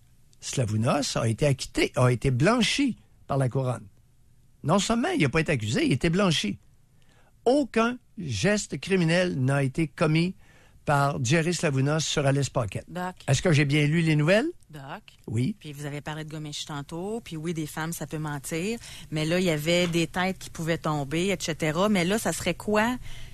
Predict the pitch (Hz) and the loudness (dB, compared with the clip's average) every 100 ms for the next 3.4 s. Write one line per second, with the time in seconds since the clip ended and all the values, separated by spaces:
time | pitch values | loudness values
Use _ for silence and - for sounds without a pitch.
0 | - - - - - 160 156 156 156 151 | -14 -14 -16 -14 -4 2 2 4 2 2
1 | 143 135 139 - - 165 160 175 160 - | 0 -2 -8 -12 -4 -2 -2 -2 -2 -2
2 | 196 208 - 196 - 233 240 - 170 - | -2 -2 0 -4 -2 2 2 0 -4 -2
3 | 180 180 175 196 | 0 0 0 0